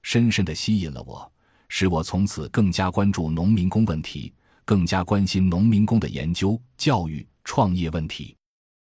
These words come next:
一九九九年，我参加了公益机构“农家女”的活动，后来还参加了光华创业等机构组织的各种公益活动。我成立了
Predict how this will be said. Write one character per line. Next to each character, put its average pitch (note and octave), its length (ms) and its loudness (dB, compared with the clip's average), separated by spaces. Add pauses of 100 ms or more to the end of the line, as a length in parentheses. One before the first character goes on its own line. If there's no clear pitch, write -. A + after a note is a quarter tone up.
(140)
一 C3 180 2
九 F#2 180 0
九 G#2 220 0
九 D2+ 160 -4
年， - 260 -10 (360)
我 F2+ 160 2
参 A#2 200 2
加 G#2 160 2
了 D#2 120 -4
公 C#3 200 2
益 F#2+ 140 0
机 G#2+ 180 0
构 D2+ 380 -4
“农 F#2+ 260 4
家 A2 200 0
女” D2+ 160 -6
的 C#2 100 -8
活 D#2 220 -8
动， C2+ 120 -6 (520)
后 F#2 240 2
来 D#2+ 120 0
还 E2 200 -4
参 G2 200 0
加 F#2 160 0
了 D#2 120 -6
光 A#2 260 0
华 E2 220 -4
创 F#2+ 260 -2
业 F#2 220 -2
等 D2+ 200 -6
机 B2 220 0
构 G2+ 180 -2
组 D2 240 -8
织 - 160 -4
的 C#2+ 180 -6
各 F#2 200 -2
种 D2+ 260 -8
公 A#2+ 240 4
益 E2+ 80 -2
活 D#2 240 -10
动。 - 160 -10 (680)
我 G2 120 4
成 B2 260 2
立 F3 100 4
了 D#2 240 -4